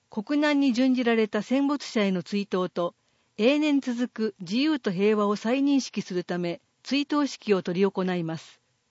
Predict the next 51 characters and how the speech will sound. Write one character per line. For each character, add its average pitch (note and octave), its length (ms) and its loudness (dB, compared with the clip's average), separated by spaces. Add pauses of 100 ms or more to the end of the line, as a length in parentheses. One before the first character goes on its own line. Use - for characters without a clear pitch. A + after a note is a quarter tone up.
(920)
九 D#4+ 160 0
月 D4+ 280 0
六 F#3+ 220 0
日 F#3+ 140 -2
日 F#3 320 -4
曜 G3 280 2
十 C4 260 0
時 A3+ 120 -2
か E3+ 140 -8
ら、 D#3 200 -8 (580)
九 D#4 140 0
時 C#4+ 120 -4
三 B3 260 0
十 B3+ 140 -2
分 G3+ 280 -4
か F3+ 100 -4
ら E3 120 -2
受 E3 220 -2
付。 - 340 -8 (800)
名 G3 120 0
古 C#4+ 140 2
屋 D4+ 80 2
家 D4 100 -4
セ D4+ 180 0
ン C4 80 2
タ F#3 160 0
ー E3+ 40 -2
集 A#3+ 240 0
会 A3+ 220 2
室 - 220 -10
で。 D3+ 180 -6 (1080)
内 A3+ 320 0
容、 G#3 380 2 (560)
献 D4+ 260 2
花、 - 260 -4 (680)
立 G3+ 280 -4
東 C#4+ 240 0
少 C4+ 200 0
年 D4 220 0
少 C#4 220 0
女 C4+ 120 0
合 C4 160 0
唱 D4 260 -2
団 G#3+ 260 2
に F3+ 100 0
よ F3 120 0
る E3+ 100 0
合 D#3+ 160 -6
唱、 F#3 580 0
ほ - 200 -10
か。 - 240 -6